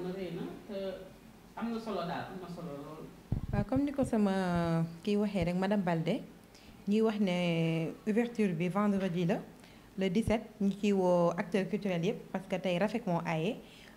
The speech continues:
Speaker 2: muy réseau bi nga xamante ni dafa ëmb jigéenu acteurs culturels yëpp yi nekk ci Sénégal, ci neuf secteurs de la culture et artisanale.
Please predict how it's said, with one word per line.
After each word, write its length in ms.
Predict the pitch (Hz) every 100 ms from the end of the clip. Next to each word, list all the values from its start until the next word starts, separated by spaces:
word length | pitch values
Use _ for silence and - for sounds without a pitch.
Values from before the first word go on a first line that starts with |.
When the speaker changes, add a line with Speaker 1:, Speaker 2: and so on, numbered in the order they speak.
| -
Speaker 2:
muy 340 | 165 175 196
réseau 280 | 185 202 180
bi 120 | 160 175
nga 120 | 196
xamante 340 | 208 185 190 175
ni 100 | 165
dafa 220 | 196 -
ëmb 180 | 202 175 175
jigéenu 380 | 202 196 190 180 -
acteurs 280 | - 196 196
culturels 380 | 208 202 175 165
yëpp 180 | 240 220
yi 40 |
nekk 220 | 196 196
ci 60 | 190
Sénégal, 440 | 180 170 165 147 156
ci 80 | 190
neuf 240 | 180 202
secteurs 320 | 202 202 196
de 100 | 170
la 140 | 165 165
culture 380 | 165 165 165 160
et 160 | 165
artisanale. 520 | 160 165 165 156 170